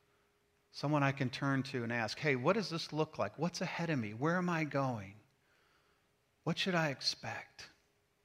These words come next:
Watching out for you in the future.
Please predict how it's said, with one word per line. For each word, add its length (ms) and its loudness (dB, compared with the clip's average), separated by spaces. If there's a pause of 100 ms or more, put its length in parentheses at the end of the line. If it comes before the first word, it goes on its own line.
(200)
Watching 480 0
out 260 2
for 140 -6
you 300 -6 (680)
in 80 0
the 100 -2
future. 420 -2